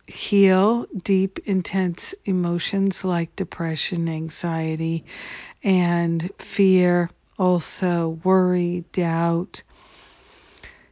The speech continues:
Yes, we are willing to do this healing together, designing a wonderful program that will bring benefit to all of us. And I know if you are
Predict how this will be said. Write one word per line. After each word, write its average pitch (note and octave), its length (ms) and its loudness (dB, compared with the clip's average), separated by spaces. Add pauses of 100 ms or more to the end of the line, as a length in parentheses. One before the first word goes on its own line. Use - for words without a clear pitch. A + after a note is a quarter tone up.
(140)
Yes, E3+ 720 -2 (120)
we G3 260 6
are F3+ 300 4
willing F3+ 600 2
to - 200 -8
do F#3 220 0
this E3+ 260 -2
healing F#3+ 600 2
together, F#3+ 840 -2 (300)
designing E3+ 500 -2
a D#3+ 60 -2
wonderful F#3+ 440 0
program E3 800 -4 (140)
that E3+ 100 -4
will E3 120 -6
bring E3+ 280 -4
benefit E3 640 -6 (400)
to - 140 -10
all F3+ 260 0
of D#3+ 140 -4
us. D#3+ 400 -8 (560)
And F3 500 0
I F#3 140 0
know F#3 240 4
if G3 160 -4
you G3 480 6
are F3 520 0